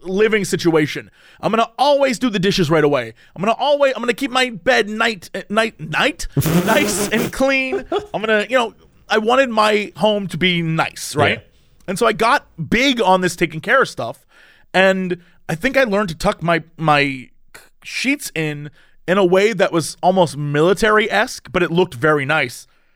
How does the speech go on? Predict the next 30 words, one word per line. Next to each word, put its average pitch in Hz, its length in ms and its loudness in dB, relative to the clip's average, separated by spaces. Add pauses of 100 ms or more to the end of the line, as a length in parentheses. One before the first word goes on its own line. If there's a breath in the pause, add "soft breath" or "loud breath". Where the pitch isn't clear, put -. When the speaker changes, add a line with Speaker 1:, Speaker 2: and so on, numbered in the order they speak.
(200)
Speaker 1:
But 175 100 2
it - 20 4
was 147 140 0
very 196 240 2
tight. - 420 -4 (480)
And 180 260 0
what 185 140 2
would 190 100 2
end 196 140 4
up 170 60 -2
happening 220 420 0
is 180 100 -6
I 170 80 -2
think 254 380 -8 (320 soft breath)
I'd 175 160 2
slide 208 380 0
into 233 160 -6
those 202 180 2
covers 208 520 0
and 180 180 0
then 180 120 0
probably 185 260 0
would 147 180 -2
turn 202 320 2
in 240 80 0
the 190 40 -4
middle 196 180 4
of 190 40 -2
the 180 80 4
night, 160 320 -2